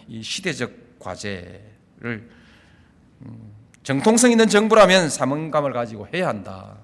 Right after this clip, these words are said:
저는 우리 언론이 정확하고 공정한 언론, 책임 있게 대안을 말하는 언론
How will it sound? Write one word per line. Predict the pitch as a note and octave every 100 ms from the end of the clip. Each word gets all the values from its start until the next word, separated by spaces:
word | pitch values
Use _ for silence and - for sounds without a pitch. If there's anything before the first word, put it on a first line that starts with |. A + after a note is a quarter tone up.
| _ _ _ _ _ _ _ - _ _ _ _
저는 | - C#3
우리 | C3
언론이 | D3+ E3+ D#3+ D3 D#3 C#3+
정확하고 | A#2+ B2 D#3+ G3+ F3
공정한 | F3 F3 F3 D#3 B2+
언론, | C3+ B2+ G#2+ F#2+
책임 | - F3+ F#3+
있게 | D#3+ - A2+ -
대안을 | A2 A#2+ E3
말하는 | E3 C#3 D3 D3+
언론 | D3 D#3 B2+ F#2+